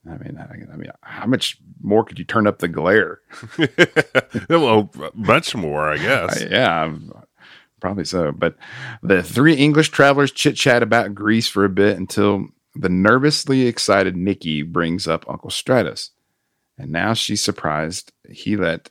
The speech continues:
Speaker 1: and, or how she's surprised that he let Mark stay in the hotel as well as that, just like he let them stay. Well, Mark says that Stratus is an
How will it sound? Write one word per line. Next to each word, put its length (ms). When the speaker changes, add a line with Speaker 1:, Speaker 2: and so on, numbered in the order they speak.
Speaker 1:
and, 160
or 140
how 200
she's 320
surprised 440
that 160
he 160
let 180
Mark 280
stay 200
in 60
the 80
hotel 340
as 140
well 240
as 140
that, 160
just 260
like 120
he 80
let 180
them 140
stay. 280
Well, 100
Mark 300
says 400
that 120
Stratus 560
is 120
an 120